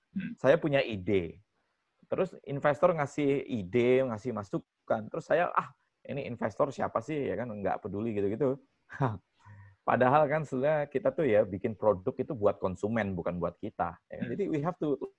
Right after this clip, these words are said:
Speaker 2: listen. Dan kebetulan aja kita ngasih taunya ko-, calon konsumennya adalah ya investor kan.
Speaker 1: Hmm.
Speaker 2: Karena mungkin orang-orang lain kan kita nggak berani ngasih tahu, nanti dicuri ya atau apa ya kan. Ya udah kita memang ngomong ke investor kan mereka bisa jadi potential customer, makanya mereka komentar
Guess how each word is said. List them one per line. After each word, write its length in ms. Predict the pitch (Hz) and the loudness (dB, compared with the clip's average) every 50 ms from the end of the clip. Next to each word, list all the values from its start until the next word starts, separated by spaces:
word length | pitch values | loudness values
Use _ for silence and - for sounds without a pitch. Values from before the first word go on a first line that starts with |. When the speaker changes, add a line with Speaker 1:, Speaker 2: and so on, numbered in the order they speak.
| _ _ | _ _
Speaker 2:
listen. 400 | - 131 127 - - 117 95 90 _ _ _ _ _ | -6 -6 -2 -2 -2 -2 -2 -6 _ _ _ _ _
Dan 160 | - 117 120 | -2 0 0
kebetulan 400 | 117 127 110 98 - 123 120 120 120 - | 0 -2 -2 0 2 2 2 2 2 0
aja 240 | 202 - 127 107 | 0 0 -2 -2
kita 320 | - - 101 - 180 - - - | -2 -4 -2 -2 -2 -2 -2 -6
ngasih 240 | 123 117 107 - 123 | -6 -6 -4 -4 -4
taunya 480 | - 113 110 107 113 120 135 175 185 - - | -2 0 0 0 0 0 -2 -4 -6 -6 -4
ko-, 160 | - 135 - _ | -4 -4 -2 _
calon 320 | - 117 113 113 113 113 | 2 4 4 4 4 2
konsumennya 560 | 113 120 117 104 120 113 107 107 123 170 151 | 0 -4 -4 -4 -6 -6 -6 -4 -4 -4 -2
adalah 160 | 101 98 156 | 0 0 2
ya 80 | 143 107 | 2 0
investor 480 | 95 101 - - 123 120 - 160 127 110 | 0 0 0 0 0 2 4 4 4 4
kan. 160 | 98 101 127 - _ _ _ _ _ | 4 2 0 -4 _ _ _ _ _
Speaker 1:
Hmm. 140 | - 95 85 | -8 -6 -4
Speaker 2:
Karena 140 | - 120 160 165 | -2 -2 0 0
mungkin 280 | 147 131 113 196 202 202 185 - - | 0 0 2 0 0 0 -4 -10 0
orang-orang 420 | - - 113 113 110 110 117 117 110 117 | 2 4 4 6 6 6 4 4 4 2
lain 100 | 156 180 180 | 2 0 -2
kan 60 | - - | -4 -2
kita 120 | 175 - 196 | 0 4 4
nggak 140 | 135 113 95 | 6 6 6
berani 160 | 107 104 107 104 107 | 4 4 2 0 -2
ngasih 160 | 101 123 117 | -4 0 2
tahu, 320 | 175 180 151 120 107 95 | 4 6 6 6 6 6
nanti 400 | 101 104 98 98 - 170 175 165 - - _ _ _ _ _ _ _ _ _ _ _ | 4 -2 -8 -6 -2 -2 -2 -2 -4 -8 _ _ _ _ _ _ _ _ _ _ _
dicuri 640 | 110 104 92 - 110 101 98 107 127 127 127 123 117 110 107 | -12 -12 -10 -6 -4 -2 0 2 4 4 4 6 6 6 4
ya 160 | 107 104 104 | 4 2 0
atau 160 | 90 95 98 | 2 2 2
apa 320 | 101 - - 120 110 98 | 2 2 0 0 0 0
ya 80 | 95 98 | -2 -6
kan. 80 | 127 135 | -6 -6
Ya 160 | 117 120 - | -6 -6 -4
udah 160 | 349 359 - | -6 -6 -8
kita 180 | - - - 170 156 147 127 95 76 76 - | -8 -6 -6 -6 -6 -8 -10 -12 -14 -14 -12
memang 320 | - 110 107 110 110 107 104 | -12 -8 -8 -8 -8 -6 -8
ngomong 160 | 110 110 110 | -8 -6 -8
ke 80 | 107 | -8
investor 400 | 107 107 110 107 - - 233 - | -6 -4 -4 -4 -4 -4 -6 -6
kan 160 | - 196 - - | -6 -8 -6 -4
mereka 240 | 170 - - 277 | -4 -4 -2 -4
bisa 160 | 226 127 101 117 | -4 -2 -2 -2
jadi 160 | 101 110 113 | 0 0 -2
potential 480 | 107 - - - 117 113 - 123 113 | -2 -2 -2 -2 -4 -4 -4 -4 -4
customer, 400 | - 113 110 - - 120 135 175 | -2 -4 -4 -4 -6 -4 -4 -4
makanya 320 | 196 151 120 - 139 156 131 | -6 -6 -6 -6 -6 -6 -6
mereka 240 | - - - 117 - | -8 -8 -8 -6 -6
komentar 480 | 110 107 - 101 101 - 175 226 277 | -6 -6 -6 -8 -6 -6 -6 -6 -6